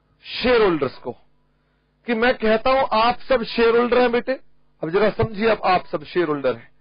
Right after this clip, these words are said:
अब खीर वाला example बड़ा कर दिया। आप सब शेयर होल्डर हैं और मेरे पास यहां बड़े सारे पैसे रखे हैं,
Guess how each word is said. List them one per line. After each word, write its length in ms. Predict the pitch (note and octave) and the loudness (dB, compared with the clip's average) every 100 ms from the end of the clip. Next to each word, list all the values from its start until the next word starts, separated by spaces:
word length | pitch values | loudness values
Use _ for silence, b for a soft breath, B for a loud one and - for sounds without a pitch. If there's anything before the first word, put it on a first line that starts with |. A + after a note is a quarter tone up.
| _ _ F3 | _ _ -4
अब 100 | - | -4
खीर 300 | - A3+ A#3 | -2 -2 2
वाला 240 | A3+ A3 | 4 2
example 420 | G3 G#3 G#3 A3 | 2 0 0 0
बड़ा 240 | G3 G3 F3 | 2 2 2
कर 120 | C#3+ | -2
दिया। 360 | A#2+ A#2+ A2+ - b b b b | -4 -8 -8 -14 b b b b
आप 300 | G3+ A#3+ G#3 | 2 2 0
सब 220 | F#3+ B3+ | 0 -2
शेयर 300 | A3 A#3 A#3 | 0 0 2
होल्डर 300 | A#3 A#3+ B3+ | 2 2 0
हैं 120 | B3 - b b b - | 0 -4 b b b 0
और 140 | F#3+ | 0
मेरे 260 | G3+ A#3 B3 | 2 2 2
पास 280 | B3 G#3+ | 2 0
यहां 200 | G3+ A3 | 2 0
बड़े 300 | D#3 G3 G#3 | 0 2 2
सारे 280 | G3+ F#3 F3 | 2 0 0
पैसे 380 | E3+ E3+ D#3 E3 | 2 0 0 0
रखे 320 | C3+ - C3 | -4 -8 -16
हैं, 140 | A2+ | -20